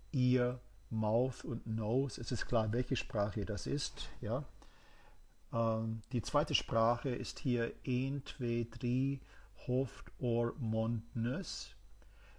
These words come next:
Wir finden hier viele Ähnlichkeiten natürlich, also schauen wir uns das mal hier in dem Fall etwas näher an. Also tu und twe sind offensichtlich,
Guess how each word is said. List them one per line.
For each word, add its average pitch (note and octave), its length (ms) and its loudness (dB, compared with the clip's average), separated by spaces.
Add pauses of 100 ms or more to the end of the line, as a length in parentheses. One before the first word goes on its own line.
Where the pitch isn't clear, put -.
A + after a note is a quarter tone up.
(100)
Wir C3+ 100 0
finden E3 260 0
hier C3 240 2
viele F3 300 -2
Ähnlichkeiten B2+ 880 2
natürlich, A#2+ 680 0
also G2 400 -2 (140)
schauen G#2+ 280 -6
wir G#2+ 80 -4
uns G#2+ 160 -8
das - 200 -8
mal G#2 140 -4
hier A#2 280 -2
in G2+ 80 -2
dem A2 160 -2
Fall G#2+ 240 -4
etwas - 320 -8
näher A2+ 360 -4
an. C#3 320 -2 (560)
Also A2 560 0 (340)
tu D#3 400 4
und A#2 240 -2
twe C3 600 -2 (320)
sind B2+ 440 -2 (360)
offensichtlich, A#2+ 920 -2